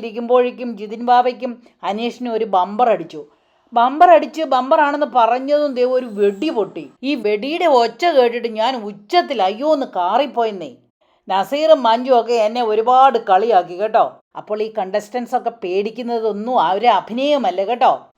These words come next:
Anyway, എന്ത് പറയാനാണ്, ഞങ്ങൾ മഴവിൽ മനോരമയിൽ വന്ന് ഈ ഒരു ചിരി, ഇരുചിരി, ബമ്പർ ചിരി കാണാൻ സാധിച്ചതിൽ ഒരുപാട് സന്തോഷമുണ്ട്.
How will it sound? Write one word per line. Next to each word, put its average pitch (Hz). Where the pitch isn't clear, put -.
Anyway, 214
എന്ത് 247
പറയാനാണ്, 202
ഞങ്ങൾ 208
മഴവിൽ 220
മനോരമയിൽ 247
വന്ന് 175
ഈ 208
ഒരു 220
ചിരി, 247
ഇരുചിരി, 214
ബമ്പർ 196
ചിരി 233
കാണാൻ 190
സാധിച്ചതിൽ 196
ഒരുപാട് 240
സന്തോഷമുണ്ട്. 202